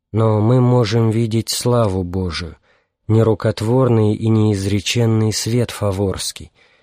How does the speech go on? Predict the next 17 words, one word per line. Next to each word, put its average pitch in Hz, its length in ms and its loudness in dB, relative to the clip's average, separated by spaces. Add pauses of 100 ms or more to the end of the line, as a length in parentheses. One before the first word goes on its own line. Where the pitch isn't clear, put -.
(120)
который 110 420 2
видели 104 420 0
три 110 360 0
избранных 104 540 0
апостола 101 640 -2
на 90 120 -2
горе. 87 400 -4 (1800)
Вот 110 280 0
этот-то 107 460 -2
свет 139 420 -2 (220)
видел 107 440 2
Мотовилов, 107 760 0 (200)
когда 104 280 0
беседовал 98 600 0
с - 140 -6
преподобным 98 640 0
Серафимом. 101 800 -4